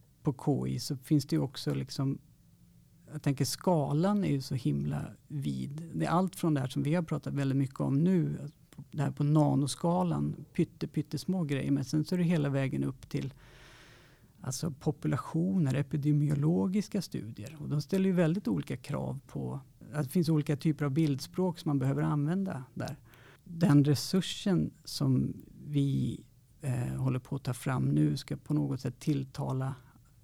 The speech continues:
alla inom alla de här olika domänerna. Eh,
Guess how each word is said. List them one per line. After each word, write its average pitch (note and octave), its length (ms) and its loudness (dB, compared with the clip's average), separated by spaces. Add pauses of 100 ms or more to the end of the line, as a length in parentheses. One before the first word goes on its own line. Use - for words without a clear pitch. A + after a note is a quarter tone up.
(140)
alla D#3+ 560 2 (540)
inom D3 420 4
alla D#3+ 300 4
de F#3 100 2
här C#3 120 0
olika C#3 340 -4
domänerna. B2 580 -6 (640)
Eh, B2 220 -6